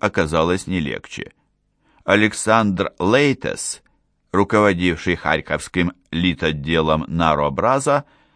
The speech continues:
вспоминал, что прибывшие были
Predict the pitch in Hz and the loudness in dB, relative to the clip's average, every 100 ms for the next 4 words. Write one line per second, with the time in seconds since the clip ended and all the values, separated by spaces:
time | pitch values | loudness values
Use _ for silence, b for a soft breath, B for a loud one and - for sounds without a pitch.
0 | b b b - 135 180 190 117 98 - | b b b -4 0 2 4 4 4 2
1 | - 104 101 104 98 151 156 - 139 110 | 2 0 2 -2 0 -2 -2 -2 0 0
2 | 76 110 107 110 107 | 0 0 2 0 0